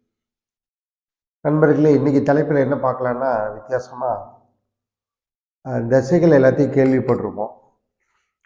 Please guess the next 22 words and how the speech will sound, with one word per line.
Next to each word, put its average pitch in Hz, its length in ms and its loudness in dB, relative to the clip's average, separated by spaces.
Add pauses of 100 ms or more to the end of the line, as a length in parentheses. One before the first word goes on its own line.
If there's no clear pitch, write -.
(140)
அ, 117 540 -4 (1080)
உங்களுக்கு 135 340 -2
தெரியும் 127 220 0
இல்லையா, 113 240 -4
சந்திர 110 300 -4
தசை, 104 400 -8
செவ்வாய் 104 340 -10
தசை, 101 280 -16
ராகு 101 260 -14
தசை, 104 300 -20 (720)
அந்த 123 180 -4
மாதிரி 120 240 -2
எல்லாம் 117 280 -4
கேள்விப்பட்டிருப்போம். - 1200 -12 (1400)
இந்த 165 260 4
மாதிரி 170 280 6
தசைகள் 131 540 2
நமது 127 440 -4
வயதுல 131 640 -4
எந்த 160 400 -8
பருவ 143 320 -4
காலத்துல 113 640 -8